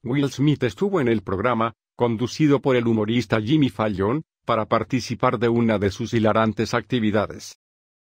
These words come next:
Ellos lucieron su talento para la música al hacer un repaso por los temas musicales de la serie de televisión más recordadas, como Full House, Mi Bella Genio,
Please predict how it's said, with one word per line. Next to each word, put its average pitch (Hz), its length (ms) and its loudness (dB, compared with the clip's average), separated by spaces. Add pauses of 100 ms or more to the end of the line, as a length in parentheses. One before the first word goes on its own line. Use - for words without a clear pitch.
(640)
Ellos 135 300 0
lucieron 120 420 0
su 107 160 -4
talento 113 480 -2
para 110 200 0
la 110 120 0
música 120 400 0
al 104 80 2
hacer 110 300 0
un 110 120 2
repaso 131 540 0
por 127 180 0
los 117 200 0
temas 104 340 -2
musicales 113 600 0
de 117 80 4
la 113 100 4
serie 131 320 0
de 117 140 0
televisión 104 640 0
más 110 240 2
recordadas, 113 800 -2 (180)
como 104 240 0
Full 139 260 -2
House, 120 500 0 (180)
Mi 117 160 2
Bella 123 280 2
Genio, 117 380 0